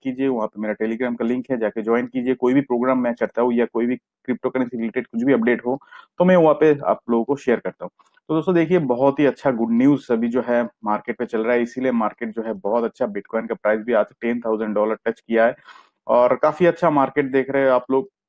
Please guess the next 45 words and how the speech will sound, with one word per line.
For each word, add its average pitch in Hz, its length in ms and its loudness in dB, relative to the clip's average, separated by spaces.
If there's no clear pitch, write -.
जैसे 143 280 0
कि 139 60 -2
ये 139 200 2
न्यूज़ 139 260 2
आज 120 120 -4
से, 127 220 -4
अ, 117 420 -2
लगभग, 117 320 -4
अ, 113 280 -2
पच्चीस 147 280 -2
तारीख 127 220 0
को 127 160 -2
ये 120 180 -2
न्यूज़ 120 280 -2
आया 113 180 -2
था 131 160 -8
कि 123 140 -8
Visa, 123 380 -2
Mastercard 120 600 -2
जो 110 100 -6
होता 120 180 -4
है, 123 60 -2
Visa 120 380 -2
कार्ड 120 280 0
जो 120 120 -2
हम 117 120 -2
लोग 117 140 -2
यूज़ 123 280 -4
करते 110 260 -4
हैं 117 240 -2
और 104 280 0
Mastercard 123 540 0
जो 120 120 -2
हम 120 140 0
लोग 117 140 0
यूज़ 120 220 -2
करते 113 240 -4
हैं, 117 180 -4
come 131 220 -2
out 139 220 2
in 135 80 2
support 135 640 0
of 135 80 4
cryptocurrency। 113 640 -6
मतलब 120 320 -4